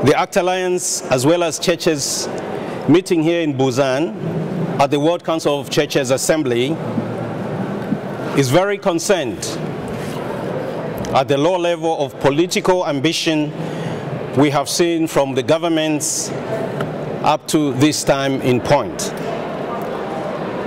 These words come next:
This must change. Otherwise, we do risk an irreversible climate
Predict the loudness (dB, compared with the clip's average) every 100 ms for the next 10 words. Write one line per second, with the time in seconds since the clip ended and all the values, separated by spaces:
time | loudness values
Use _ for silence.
0 | 2 4 4 4 0 0 0 0 0 -2
1 | -4 -4 -6 -6 -6 -6 -8 -8 -8 -8
2 | -6 -8 -6 -6 -6 -6 -6 -6 -2 0
3 | 2 2 2 0 -2 -4 -4 -4 -4 -4
4 | -4 -6 -6 -8 -6 0 2 4 4 4
5 | 0 -2 -6 -6 -6 -6 -8 -8 -8 -4
6 | 0 0 2 2 2 2 4 4 4 0
7 | 2 0 -2 -6 -8 -8 -6 -6 -6 2
8 | 2 4 2 0 -4 -6